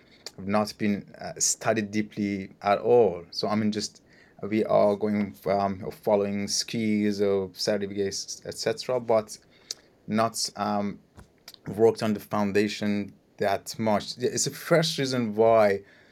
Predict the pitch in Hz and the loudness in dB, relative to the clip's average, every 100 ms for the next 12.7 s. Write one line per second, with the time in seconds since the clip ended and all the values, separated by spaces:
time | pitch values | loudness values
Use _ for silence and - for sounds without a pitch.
0 | _ _ - - 117 107 117 110 104 107 | _ _ -6 -2 -2 0 0 2 0 -2
1 | 101 - - 104 98 95 98 - 104 101 | -2 -4 -2 -2 -2 -6 -14 -12 -12 -6
2 | 104 98 - 104 98 98 95 101 95 95 | -4 -4 -4 -4 -4 -2 -4 -4 -6 -8
3 | 87 107 104 - 98 - 117 107 101 82 | -4 -2 -2 -2 -4 0 -2 2 0 -2
4 | - 95 92 - - 92 90 104 - 98 | -10 -12 -12 -16 -16 -12 -4 -4 -2 -4
5 | 92 98 95 - - 98 92 - 92 87 | -4 -4 -6 -6 -6 -4 -4 -6 -8 -6
6 | 92 - 87 82 - - - - - 98 | -8 -8 -14 -14 -20 -20 -20 -18 -10 -8
7 | 82 - 101 98 92 - 104 101 98 95 | -6 0 2 2 -2 -4 -4 -2 -4 -2
8 | 95 90 87 90 90 87 - - 92 - | -2 -2 -4 -6 -6 -8 -8 -4 -4 -4
9 | - 95 92 - 92 - 98 85 87 90 | -10 -8 -8 -8 -10 -10 -12 -8 -6 -4
10 | 85 90 85 - - - - - 85 92 | -6 -10 -12 -12 -20 -20 -14 -6 -4 -2
11 | 85 87 85 90 90 - 90 87 87 90 | -4 -4 -6 -6 -8 -8 -8 -8 -8 -8
12 | 87 82 - - 90 87 | -10 -10 -10 -8 -8 -10